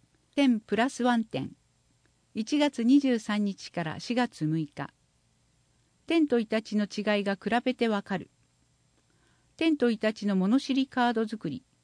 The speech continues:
一月二十八日。一、十時から十二時。二、十三時から十五時。貸し出し標本大展示会。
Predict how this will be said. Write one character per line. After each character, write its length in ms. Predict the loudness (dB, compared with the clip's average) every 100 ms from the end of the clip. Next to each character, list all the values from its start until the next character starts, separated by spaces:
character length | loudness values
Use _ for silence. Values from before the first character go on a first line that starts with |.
| _ _ _ _ -10
一 200 | -2 0
月 240 | 0 0
二 200 | 2 2
十 180 | 2 -2
八 300 | -2 -6 -4
日。 420 | -4 -6 -8 -12 -12 _ _ _ _ _ _
一、 400 | -12 -8 -8 -8 -4
十 240 | 0 0
時 140 | -2
か 160 | -4 -2
ら 120 | -2
十 180 | -2 -2
二 140 | -2
時。 220 | -4 -10 -14 _ _ _ _ -4
二、 240 | -4 -4 _ _ -10
十 200 | -2 0
三 260 | 2 4 4
時 120 | 0
か 120 | -8
ら 100 | -8 -6
十 200 | -6 -4
五 140 | -6
時。 160 | -10 -20 _ _ _ _ _ _ _ _ _ _ _ _ _ _ _ _ _ _ _
貸 260 | -4 -4 0
し 0 |
出 140 | 0
し 160 | 2 0
標 260 | 2 2 4
本 280 | 2 2
大 200 | 2 0
展 260 | 0 0 0
示 120 | -2
会。 280 | -6 -8